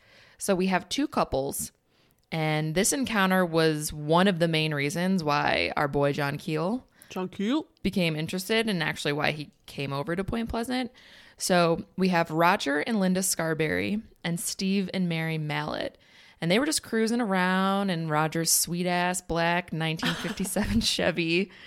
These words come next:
Speaker 1: you know, around the area known as the T N T area, which you spoke about earlier.
Speaker 2: Mm-hmm.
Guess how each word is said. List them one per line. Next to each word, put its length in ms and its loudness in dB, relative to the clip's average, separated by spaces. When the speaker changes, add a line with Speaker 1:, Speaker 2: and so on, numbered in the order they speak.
Speaker 1:
you 80 -2
know, 160 6
around 380 6
the 100 0
area 640 4
known 440 0
as 240 -2
the 120 -2
T 200 -6
N 120 -6
T 180 -4
area, 340 0
which 340 -4
you 180 -6
spoke 320 -8
about 320 -8
earlier. 500 -12
Speaker 2:
Mm-hmm. 400 -6